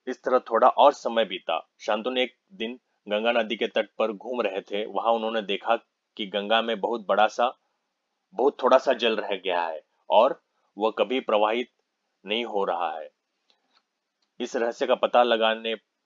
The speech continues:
जब शांतनु आगे गए, तो उन्होंने देखा कि एक सुंदर व दिव्य युवक अस्त्रों का अभ्यास कर रहा है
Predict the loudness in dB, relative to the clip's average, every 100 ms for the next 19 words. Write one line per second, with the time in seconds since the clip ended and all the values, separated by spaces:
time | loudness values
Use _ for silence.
0 | _ _ _ _ -6 -4 -2 -4 -2 -2
1 | 0 -2 -2 0 -2 -2 _ _ -2 0
2 | -2 -2 -4 0 0 0 _ -12 -10 -12
3 | -10 -8 0 0 -2 -4 -6 -4 -4 -4
4 | -2 -4 -6 _ _ _ _ _ -18 -4
5 | 4 4 4 -6 -4 -4 -4 -4 0 0
6 | 0 -6 -6 -4 -2 -2 -4 -6 -6 -8
7 | _ _ _ -12 -8 -8